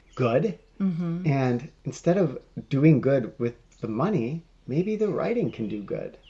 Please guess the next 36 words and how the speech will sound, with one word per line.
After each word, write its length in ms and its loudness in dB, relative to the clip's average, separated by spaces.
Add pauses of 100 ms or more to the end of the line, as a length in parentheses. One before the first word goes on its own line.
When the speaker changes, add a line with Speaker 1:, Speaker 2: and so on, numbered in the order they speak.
(100)
Speaker 1:
Maybe 280 -4
our 100 4
works 300 0
can 180 -2
inspire 640 0
people, 560 -6
can 260 -6 (300)
bring 220 2
some 260 2
joy, 600 4
can 140 -10
bring 220 0
people 260 -4
closer 400 -4
to 100 -8
nature. 540 -2 (460)
That's 400 -4
what 220 4
we 260 2
really 360 6
want 360 2
as 140 -10
far 260 -2
as 160 -8
an 220 -10
extrinsic 800 -6
reward. 520 -10 (340)
And 140 6
the 80 4
Speaker 2:
Yeah. 160 6
Speaker 1:
intrinsic 540 -2
reward 460 0 (460)
is 260 -2 (260)
finally 580 2 (300)
we 120 2
can 340 4